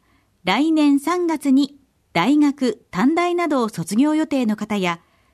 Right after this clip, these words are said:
既卒三年以内の方です。開催日時は、来月九日水曜日、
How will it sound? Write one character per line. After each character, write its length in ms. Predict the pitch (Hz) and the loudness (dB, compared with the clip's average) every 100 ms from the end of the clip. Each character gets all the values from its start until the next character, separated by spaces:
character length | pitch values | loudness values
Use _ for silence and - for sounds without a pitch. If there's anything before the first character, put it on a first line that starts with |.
| _ _ - | _ _ -12
既 80 | - | -4
卒 300 | 320 330 294 | -2 -2 -2
三 320 | - 226 311 | 0 2 2
年 200 | 349 359 | 2 0
以 60 | 339 | 2
内 220 | 294 233 | 2 2
の 100 | 196 | -2
方 220 | 175 170 | -6 -6
で 140 | 147 | -6
す。 160 | 180 _ _ _ _ _ _ _ _ _ _ _ | -8 _ _ _ _ _ _ _ _ _ _ _
開 200 | 214 311 | -2 -2
催 240 | 339 330 | -2 0
日 260 | 311 277 247 | 0 0 -2
時 100 | 214 | -2
は、 220 | 180 175 _ _ _ _ - | -2 -4 _ _ _ _ -4
来 260 | 226 370 339 | -2 0 0
月 320 | 277 - - | -2 -4 -8
九 300 | 170 262 277 277 | -6 0 0 0
日 160 | 254 233 | -2 -6
水 380 | - 247 285 | -2 0 0
曜 180 | 302 285 | 0 0
日、 280 | 190 - | -2 -6